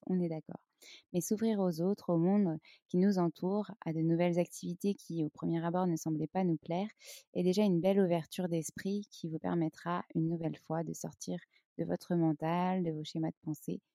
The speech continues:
et vous stimulera. Essayez dans un premier temps de juste oser faire ce que vous vous privez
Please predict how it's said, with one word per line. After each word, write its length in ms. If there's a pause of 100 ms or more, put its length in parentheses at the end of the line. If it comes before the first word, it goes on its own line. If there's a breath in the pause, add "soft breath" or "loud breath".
(140)
et 100
vous 120
stimulera. 500 (640 soft breath)
Essayez 300
dans 220
un 80
premier 320
temps 260
de 240
juste 440
oser 320
faire 220
ce 120
que 160
vous 240 (500)
vous 160
privez 600